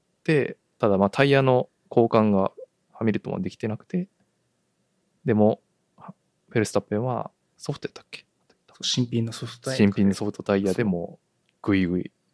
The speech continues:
Speaker 1: で最後抜いてゴールして勝ったっていう。
Speaker 2: うん。
Speaker 1: で、ここで問題になるのは、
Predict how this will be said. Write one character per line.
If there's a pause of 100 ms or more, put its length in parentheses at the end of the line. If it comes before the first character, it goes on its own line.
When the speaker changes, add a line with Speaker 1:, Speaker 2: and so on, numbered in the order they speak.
(160)
Speaker 1:
で (640)
最
後
抜
い
て (120)
ゴ
ー
ル
し
て
勝
っ
た
っ (140)
て
い
う。 (460)
Speaker 2:
う
ん。 (3250)
Speaker 1:
で、
こ
こ
で
問
題
に
な
る
の
は、